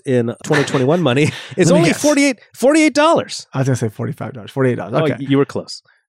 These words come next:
Speaker 2: So now Detective Sunday has some new threads on Sal, <laughs> and he's very proud of them.
Speaker 1: <laughs> Yeah, yeah, yeah.
Speaker 2: <laughs>
Speaker 1: Yeah,
Speaker 2: And
Speaker 1: it's
Speaker 2: he
Speaker 1: like
Speaker 2: shows Julian, "Hey, look at me."
Speaker 1: It's funny, like, your prime suspect is your fashion coordinator now.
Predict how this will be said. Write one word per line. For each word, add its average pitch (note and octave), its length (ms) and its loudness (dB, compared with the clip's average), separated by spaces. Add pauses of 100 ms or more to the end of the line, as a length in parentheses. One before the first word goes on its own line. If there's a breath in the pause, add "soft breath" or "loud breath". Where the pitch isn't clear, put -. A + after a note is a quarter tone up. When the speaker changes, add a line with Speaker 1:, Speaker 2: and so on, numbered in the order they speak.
(120)
Speaker 2:
So E3 460 4
now E3+ 220 2
Detective F#3 440 0
Sunday A#2 840 0
has B2+ 340 -2
some A#2+ 220 -2
new E3 180 2
threads D#3+ 480 -2
on A2+ 220 -6
Sal, G#2 440 -6
<laughs> - 0 -
and G#2 120 0
he's A#2+ 240 4
very D#3+ 260 4
proud A3 480 0
of D#3 180 -2
them. - 280 0
Speaker 1:
<laughs> D3+ 40 4
Yeah, C#3+ 260 0
yeah, C3 200 4
yeah. B2 320 2
Speaker 2:
<laughs> - 180 -4
Speaker 1:
Yeah, B3 360 0
Speaker 2:
And - 40 2
Speaker 1:
it's D3+ 80 2
Speaker 2:
he D3+ 60 4
Speaker 1:
like D3+ 100 4
Speaker 2:
shows D#3+ 360 4
Julian, D#3 440 4
"Hey, G#4+ 440 0
look B3 180 2
at E4+ 80 2
me." B3 380 -6 (180 loud breath)
Speaker 1:
It's D3+ 240 0
funny, E3+ 260 2
like, B2+ 220 2
your C3 120 2
prime D3 320 0
suspect C#3+ 600 0
is A2+ 160 2
your A2+ 380 2
fashion C#3+ 520 0
coordinator C#3 600 2
now. F#2 280 -12